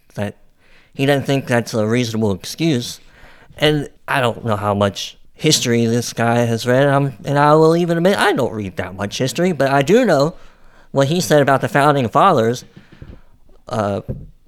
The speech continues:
probably not being okay with that excuse is wrong.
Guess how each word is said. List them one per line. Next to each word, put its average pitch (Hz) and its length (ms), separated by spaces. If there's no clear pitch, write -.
probably 123 300
not 113 240
being 123 220
okay 113 320
with 107 160
that 113 160
excuse 120 680
is 131 180
wrong. 123 380